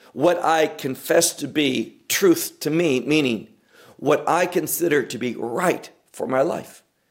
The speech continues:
is that acceptable to God? Is that how God sees it? Are you agreeing with God? Remember, in this prophecy of Malachi,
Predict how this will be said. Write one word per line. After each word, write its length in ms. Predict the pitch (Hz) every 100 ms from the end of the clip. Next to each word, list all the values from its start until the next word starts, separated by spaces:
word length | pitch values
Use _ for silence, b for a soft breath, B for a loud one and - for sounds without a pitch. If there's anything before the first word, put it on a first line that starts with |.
| _ _ _
is 200 | - 135
that 220 | - - -
acceptable 920 | 113 - 139 - - 143 151 202 _ _
to 100 | -
God? 420 | 117 120 147 - - _ _ B B
Is 180 | B 151
that 200 | 175 226
how 380 | 208 185 143 -
God 320 | 131 123 160
sees 320 | - - 165 196
it? 120 | - _ _ B B
Are 180 | 156
you 540 | 151 139 196 233 220 -
agreeing 580 | 165 151 - 196 208 196
with 180 | 170 165
God? 300 | 208 196 165
Remember, 480 | 165 175 226 240 180
in 160 | 180 214
this 160 | 196
prophecy 600 | - - 202 208 - -
of 120 | 185 -
Malachi, 640 | 165 202 175 131 117